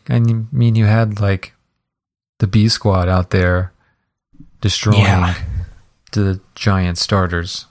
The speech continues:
Speaker 1: minus Sa-, Saquon Barkley.
Speaker 2: Yeah, I couldn't believe it. I mean, honestly,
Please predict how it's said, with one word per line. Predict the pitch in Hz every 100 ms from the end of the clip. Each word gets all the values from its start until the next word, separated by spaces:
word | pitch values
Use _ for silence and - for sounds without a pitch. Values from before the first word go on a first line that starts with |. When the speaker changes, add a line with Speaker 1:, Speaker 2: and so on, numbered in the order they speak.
| _
Speaker 1:
minus | 135 117 113 98 -
Sa-, | 95 - _ - 95
Saquon | 95 90
Barkley. | 87 85 - 87 87 _ -
Speaker 2:
Yeah, | 101 87
I | 98
couldn't | 147 117
believe | 87 92 107
it. | 73 - - - - _ _ _ _ _ _ _ _ _ _ _ _ _ _ _ _ _ _ _ _ _ - - - _ _ _ _ _ _ _ _ _ _ _ _ _ _ -
I | 95
mean, | 87
honestly, | 76 110 107 98 - 85 92